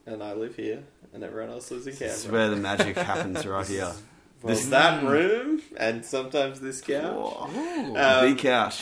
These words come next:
Speaker 3: <laughs> This is
Speaker 1: um,
Speaker 3: the couch
Speaker 2: and
Speaker 3: that
Speaker 2: that's
Speaker 3: you
Speaker 2: like a
Speaker 3: write
Speaker 2: photo.
Speaker 3: those riffs on?
Speaker 1: <laughs>
Speaker 3: Oh.
Speaker 1: Um, yeah, no, I don't know. It's, yeah,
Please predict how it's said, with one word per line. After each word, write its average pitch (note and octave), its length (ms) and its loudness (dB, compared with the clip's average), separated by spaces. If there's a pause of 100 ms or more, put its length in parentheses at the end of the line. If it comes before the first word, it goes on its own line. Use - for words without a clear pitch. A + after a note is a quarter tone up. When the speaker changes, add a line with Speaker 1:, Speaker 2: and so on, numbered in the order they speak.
(100)
Speaker 3:
<laughs> - 100 -6
This D#3+ 520 4
is D#3+ 60 12 (140)
Speaker 1:
um, D#3+ 40 2
Speaker 3:
the D#3+ 60 0
couch E3 260 4
Speaker 2:
and C3+ 80 6
Speaker 3:
that E3 80 6
Speaker 2:
that's - 40 0
Speaker 3:
you F3+ 40 10
Speaker 2:
like - 20 10
a - 40 12
Speaker 3:
write B2+ 100 12 (140)
Speaker 2:
photo. B2 180 10
Speaker 3:
those E3+ 120 4
riffs F#3 120 4
on? G3+ 880 6
Speaker 1:
<laughs> - 40 2
Speaker 3:
Oh. C3 360 4 (600)
Speaker 1:
Um, D3 560 6 (600)
yeah, F3+ 200 4
no, F#3+ 80 0
I F#3+ 160 -2
don't C4 140 -6
know. C#4 160 -4
It's, - 420 -8
yeah, C#3 240 2